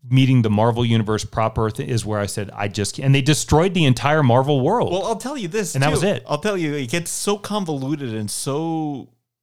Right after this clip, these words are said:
Speaker 2: just derived with bullshit that they back themselves into a corner, and then what they end up doing is like, "Well, we're rebooting everything. New
Speaker 1: Yeah.
Speaker 2: fi-, New fifty-two."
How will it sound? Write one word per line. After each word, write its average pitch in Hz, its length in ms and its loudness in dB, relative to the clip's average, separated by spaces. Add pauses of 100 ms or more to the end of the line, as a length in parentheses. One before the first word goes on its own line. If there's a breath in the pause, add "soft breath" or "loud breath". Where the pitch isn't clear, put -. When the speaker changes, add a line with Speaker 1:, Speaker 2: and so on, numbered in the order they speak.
(200)
Speaker 2:
just 117 440 -8 (420)
derived 120 540 -2
with 104 240 -4
bullshit 123 580 -4
that 110 300 -4
they 120 120 0
back 120 380 -4
themselves 160 400 -4
into 135 160 -2
a 117 80 0
corner, 156 380 -4
and 113 120 -2
then 123 300 -6
what 117 160 -4
they 117 180 -2
end 131 140 -4
up 117 120 -4
doing 160 200 0
is 117 140 -4
like, 117 160 -4
"Well, 147 160 2
we're 160 80 4
rebooting 156 480 2
everything. 117 580 0
New 160 120 2
Speaker 1:
Yeah. 196 100 2
Speaker 2:
fi-, 185 80 -2
New 170 160 2
fifty-two." 185 640 -4